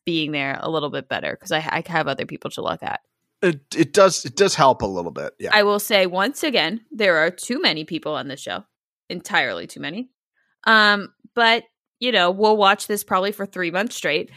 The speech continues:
Speaker 1: because that's how long it's gonna take to eliminate everyone. And, um,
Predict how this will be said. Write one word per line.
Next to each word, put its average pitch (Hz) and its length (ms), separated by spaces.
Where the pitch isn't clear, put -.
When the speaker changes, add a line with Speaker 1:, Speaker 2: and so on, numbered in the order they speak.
Speaker 1:
because 175 520
that's 170 260
how 170 160
long 170 140
it's 165 100
gonna 170 140
take 160 260
to 180 120
eliminate 160 380
everyone. 147 560
And, 170 500
um, 165 520